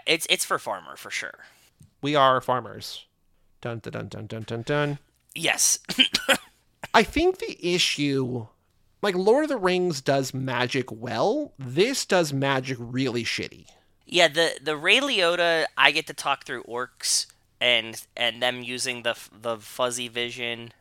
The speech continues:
Speaker 1: that he sees out of the orc is completely unnecessary.
Speaker 2: In this movie, they call the Krug,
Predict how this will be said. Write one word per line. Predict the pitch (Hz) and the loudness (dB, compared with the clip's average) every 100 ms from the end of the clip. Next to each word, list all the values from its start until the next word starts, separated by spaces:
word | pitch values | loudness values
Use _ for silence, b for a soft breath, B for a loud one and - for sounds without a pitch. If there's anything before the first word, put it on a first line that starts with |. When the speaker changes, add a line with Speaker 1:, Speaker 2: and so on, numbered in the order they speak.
| - | -12
Speaker 1:
that | 113 | -12
he | 117 117 | -8 -2
sees | - 120 110 | 0 -2 -4
out | 107 | 0
of | 117 | 0
the | 117 | 0
orc | 131 131 | -6 -6
is | 123 113 | -6 -8
completely | - 120 - 139 151 127 | -8 -12 -8 -2 -2 0
unnecessary. | 117 104 92 - - 67 - - _ - | 0 -2 -4 -4 -6 -8 -20 -20 _ -6
Speaker 2:
In | 151 | -2
this | 165 175 | -2 2
movie, | 190 190 | 2 2
they | 180 | 0
call | - 165 | 4 4
the | 143 175 | 4 -4
Krug, | - - 147 147 185 | -2 6 8 6 2